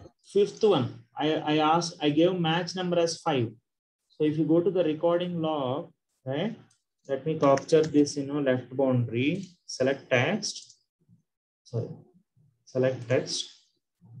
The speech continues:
response data. See, fifth one. What is the fifth one? See, you know, let me search for that fifth one. This is one, right? First occurrence, second occurrence, third, fourth, fifth,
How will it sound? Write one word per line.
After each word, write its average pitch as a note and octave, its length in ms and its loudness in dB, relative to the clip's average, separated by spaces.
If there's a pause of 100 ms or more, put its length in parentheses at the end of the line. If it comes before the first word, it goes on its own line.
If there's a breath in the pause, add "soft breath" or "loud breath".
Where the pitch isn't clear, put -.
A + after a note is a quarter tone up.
(260)
response A#2+ 460 0
data. B2 440 0 (960)
See, D3 220 4
fifth - 340 0
one. C3 360 4
What D#3+ 180 6
is F#3 80 8
the F#3 80 8
fifth F3+ 280 6
one? F3 200 6
See, E3+ 160 2
you E3 60 4
know, E3+ 100 4
let D#3 260 0
me E3+ 80 0
search D#3+ 360 -2
for D3+ 140 0
that C#3 220 -4
fifth - 240 -8
one. A#2 240 2 (840)
This B2+ 140 0
is C#3+ 160 6
one, C3 580 4 (1120)
right? D3+ 320 0 (720)
First C3 240 -2
occurrence, D#3 520 0 (840)
second D#3 400 0
occurrence, D#3 380 0 (160)
third, D3+ 340 0
fourth, D#3 560 -4
fifth, - 340 -6